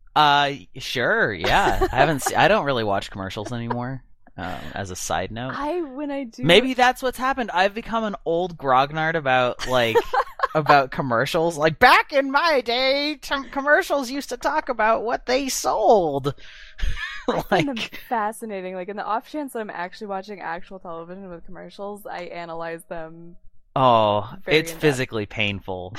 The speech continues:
Speaker 1: to me
Speaker 2: <laughs>
Speaker 1: to watch real commercials now. I haven't watched commercials really in eight years. Like, it's great. Anyway, um, but that was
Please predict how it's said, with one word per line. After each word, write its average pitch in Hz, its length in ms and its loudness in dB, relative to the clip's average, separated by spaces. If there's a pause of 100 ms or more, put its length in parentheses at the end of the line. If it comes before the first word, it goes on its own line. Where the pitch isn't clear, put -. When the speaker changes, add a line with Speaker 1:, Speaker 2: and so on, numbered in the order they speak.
Speaker 1:
to - 80 -4
me - 300 0 (100)
Speaker 2:
<laughs> - 100 -16
Speaker 1:
to 120 100 -8
watch 98 400 -4 (260)
real 110 280 -6
commercials 101 520 -8
now. 92 240 -4
I 104 100 0
haven't 147 160 0
watched 117 320 2
commercials 104 720 -8
really 104 440 -6
in 92 800 -10 (100)
eight - 280 -8
years. - 640 -12 (260)
Like, - 420 -16 (1160)
it's - 180 -18
great. 90 300 -10 (480)
Anyway, 117 380 0 (360)
um, 131 580 2 (120)
but - 140 0
that 190 140 2
was 131 140 -2